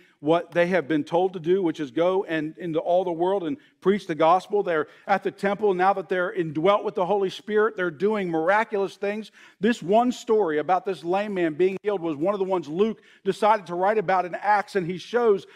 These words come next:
the repercussions of people who live in faith in Jesus Christ and obey his word. And in the process, what we see first and foremost is when you live for Jesus Christ and you're sold out for him,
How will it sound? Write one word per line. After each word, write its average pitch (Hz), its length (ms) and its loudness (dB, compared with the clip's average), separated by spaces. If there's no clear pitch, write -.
the 190 140 8
repercussions 233 1000 2
of 170 160 -4
people 226 480 -2
who 226 400 4
live 254 400 4
in 220 220 -2
faith 233 480 -2
in 190 160 -6
Jesus 214 320 -6
Christ 220 320 -2
and 208 140 2
obey 196 320 2
his 175 240 -2
word. 220 380 2
And 226 140 4
in 233 60 4
the 220 100 2
process, 240 560 2
what 254 180 4
we 247 120 -2
see 269 200 -4
first 285 340 0
and 392 140 -6
foremost 214 480 -2
is 220 120 2
when 208 240 2
you 277 240 8
live 277 200 2
for 254 120 -2
Jesus 208 380 -6
Christ 226 320 -2
and 196 100 -2
you're 247 200 0
sold 269 340 2
out 247 240 2
for 220 160 -12
him, 214 300 -4